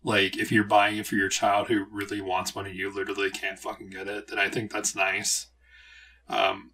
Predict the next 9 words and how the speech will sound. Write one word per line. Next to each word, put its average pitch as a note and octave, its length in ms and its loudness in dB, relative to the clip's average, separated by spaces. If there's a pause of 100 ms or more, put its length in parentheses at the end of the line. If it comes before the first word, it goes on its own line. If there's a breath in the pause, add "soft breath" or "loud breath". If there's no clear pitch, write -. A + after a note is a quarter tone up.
(380)
I, A2 420 10
I - 100 8
personally A2+ 500 6
hate A2 220 0
the G#2+ 60 0
scalper G#2+ 580 6
more G#2 220 2
than G2+ 180 -6
the, G2 300 -4